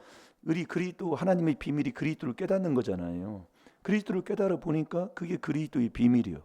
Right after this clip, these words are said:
이 그리스도가 내 안에 들어오는 거야. 그분을 내 안에 모시는 거야. 그게 사 단계 회개로 그분을 내 안에 모시는 거예요.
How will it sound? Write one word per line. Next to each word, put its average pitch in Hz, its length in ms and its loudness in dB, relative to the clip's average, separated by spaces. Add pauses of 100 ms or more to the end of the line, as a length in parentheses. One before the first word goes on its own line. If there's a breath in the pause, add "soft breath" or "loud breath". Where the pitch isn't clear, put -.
이 131 120 4
그리스도가 131 460 0
내 127 180 2
안에 143 320 4
들어오는 135 460 2
거야. 78 320 -4 (440 soft breath)
그분을 147 300 2
내 131 120 4
안에 131 200 4
모시는 117 480 2
거야. 73 300 -8 (520 soft breath)
그게 196 380 4 (300 loud breath)
사 - 220 -2
단계 165 280 0
회개로 190 580 0
그분을 135 320 2
내 117 100 4
안에 104 180 2
모시는 113 440 2
거예요. 82 640 -4